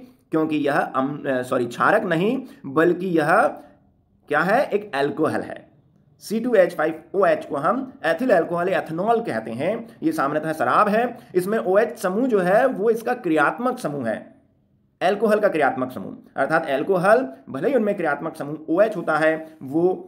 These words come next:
क्षारक नहीं होते, क्योंकि ना तो वो ओएच ऋण आयन देते हैं, ना ही उनके जलीय विलयन में से विद्युत धारा बहती है। चलिए आगे बढ़ते हैं, हमारा अगला बहुविकल्प प्रश्न आ रहा है, अम्ल धातुओं से क्रिया कर कौन सी गैस उत्पन्न करते हैं जो पॉप ध्वनि से जलती है?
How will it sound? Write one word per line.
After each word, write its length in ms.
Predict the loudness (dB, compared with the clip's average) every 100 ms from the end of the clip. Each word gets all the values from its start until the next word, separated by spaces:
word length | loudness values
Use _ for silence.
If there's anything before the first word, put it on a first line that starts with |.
| -20 _ _
क्षारक 360 | -6 0 0 0
नहीं 460 | -4 -2 -2 -4 -8 -20 _
होते, 280 | -10 -4 -4 -6 -14 -20 _ _ _
क्योंकि 180 | -6 0
ना 140 | 2
तो 120 | 2 2
वो 140 | 2
ओएच 240 | 2 0 0
ऋण 100 | 2
आयन 200 | 2 2
देते 200 | 0 -2
हैं, 160 | -2
ना 80 | -2
ही 120 | -2
उनके 200 | -2 -4
जलीय 180 | -4 -4
विलयन 200 | -2 -4
में 100 | -4
से 80 | -6
विद्युत 220 | -8 -8
धारा 180 | -6 -6 -6 -14 _ -16
बहती 260 | -14 -14
है। 200 | -16 -18 _ _ -20 -20 -20 _ _ _ -2
चलिए 420 | 0 2 2 2
आगे 300 | 2 2 0
बढ़ते 260 | -2 -2
हैं, 300 | -2 0 0
हमारा 440 | -2 -2 0 2 2
अगला 480 | 0 -2 0 2 0
बहुविकल्प 520 | -2 -4 -4 -6 -6
प्रश्न 220 | -6 -2
आ 80 | -2
रहा 220 | 0 -2
है, 440 | -2 -2 -4 -12 _ _ 0
अम्ल 260 | 2 2
धातुओं 440 | 2 2 0 -2 -2
से 180 | -2 -2
क्रिया 320 | 0 2 2
कर 180 | 0 0
कौन 280 | 0 -2
सी 160 | -2 -6
गैस 220 | -4 -4
उत्पन्न 280 | -6 -6 -4
करते 280 | -4 -4 -4
हैं 360 | -2 0 -2
जो 100 | -2
पॉप 440 | -4 2 2 2 -6
ध्वनि 300 | -8 -6 -8
से 240 | -4 -4
जलती 440 | -2 -6 -6 -8 -8
है? 380 | -10 -14 _